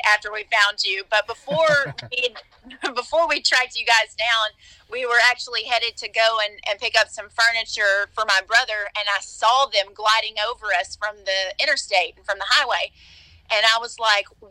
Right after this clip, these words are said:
Speaker 1: "What are these things?" Because they honestly, just to describe it, it looked to me like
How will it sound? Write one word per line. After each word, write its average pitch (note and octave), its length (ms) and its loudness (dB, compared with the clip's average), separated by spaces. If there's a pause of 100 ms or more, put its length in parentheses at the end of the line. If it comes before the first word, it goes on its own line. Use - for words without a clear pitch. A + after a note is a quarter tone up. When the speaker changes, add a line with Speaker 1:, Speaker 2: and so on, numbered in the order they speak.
Speaker 1:
"What C#4 280 4 (140)
are C4+ 200 4 (100)
these G#3+ 220 -6
things?" G3+ 640 -4
Because A#3 260 -2
they A#3+ 260 2
honestly, D4+ 640 0 (120)
just C4 260 -2
to A#3+ 120 0
describe A3+ 440 0
it, G3+ 260 -4
it G#3 160 -12
looked B3 220 -2
to B3+ 80 -10
me A#3+ 300 -4
like G#3 180 2